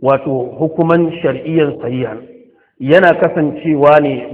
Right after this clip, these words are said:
ba ta hanyar yadda shi jahilin yake ganin haka ya kamata a yi ba, ta hanyar shi malami na addini ya gina shi da hukunci wanda yake ingantacce, tabbatacce,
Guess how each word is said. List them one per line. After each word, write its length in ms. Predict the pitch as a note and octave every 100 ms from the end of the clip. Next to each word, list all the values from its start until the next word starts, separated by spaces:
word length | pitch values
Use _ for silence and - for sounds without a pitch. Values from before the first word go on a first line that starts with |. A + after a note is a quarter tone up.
| B2
ba 160 | C#3+
ta 140 | - -
hanyar 320 | F3+ F3+ D#3
yadda 300 | D3+ D#3 D3
shi 180 | D#3 D3
jahilin 460 | C#3 D#3+ D#3 D3 C#3
yake 220 | C#3+ D3
ganin 240 | B2+ C#3 C3+
haka 200 | C#3+ C#3+
ya 60 | B2+
kamata 360 | B2+ B2 B2 B2+
a 60 |
yi 60 | A2+
ba, 120 | G#2+ - - _ _ _
ta 80 | D#3
hanyar 300 | F3 F#3 D#3 -
shi 120 | E3+ E3+
malami 460 | F3 F3 D3+ D3
na 140 | D3+ D3
addini 500 | C3+ A#2+ D3+ D3+ C3+
ya 80 |
gina 380 | G#2+ C3+ E3 C3 -
shi 160 | - B2+ - _ _ _ _ _ _
da 140 | A2+ C3
hukunci 640 | C3+ E3 - E3+ E3+ E3+ C3+
wanda 300 | D3 D#3+ D3
yake 400 | C#3 C#3+ B2 -
ingantacce, 800 | C#3+ C#3+ D#3+ E3+ C#3 F3 F3+ F3+
tabbatacce, 1000 | F3 B2 B2 B2+ D3 - D3+ D#3 -